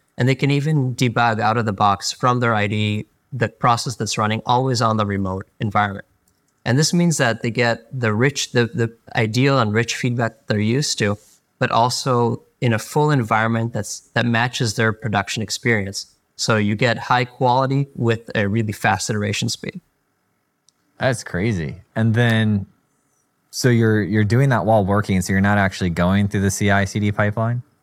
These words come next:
Speaker 1: So we are not going through the C I C D pipeline for the fast iterations for development. We're not, uh, touching the process that code needs to go through to reach production, though.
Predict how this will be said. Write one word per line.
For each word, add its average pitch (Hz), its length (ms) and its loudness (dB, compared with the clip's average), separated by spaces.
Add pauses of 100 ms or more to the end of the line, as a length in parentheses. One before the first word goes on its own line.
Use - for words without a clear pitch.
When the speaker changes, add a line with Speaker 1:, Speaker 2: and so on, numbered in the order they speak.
(160)
Speaker 1:
So - 400 0
we 151 200 -2
are 143 60 4
not 147 180 2
going 160 220 0
through 143 160 -2
the 123 120 0
C 107 160 -2
I 110 100 2
C 117 140 -4
D 110 80 -2
pipeline 120 380 -2
for 151 280 0
the 131 100 0
fast 110 300 0
iterations 107 360 -2
for 107 180 -2
development. 98 480 -2 (280)
We're 135 160 4
not, 143 320 0 (320)
uh, 123 160 0
touching 139 360 0
the 110 80 0
process 113 560 0
that - 220 -10
code 107 240 2
needs 107 240 -2
to 107 80 -4
go 113 180 2
through 107 220 -4
to - 140 -2
reach 101 200 -2
production, 104 440 -2
though. - 180 -20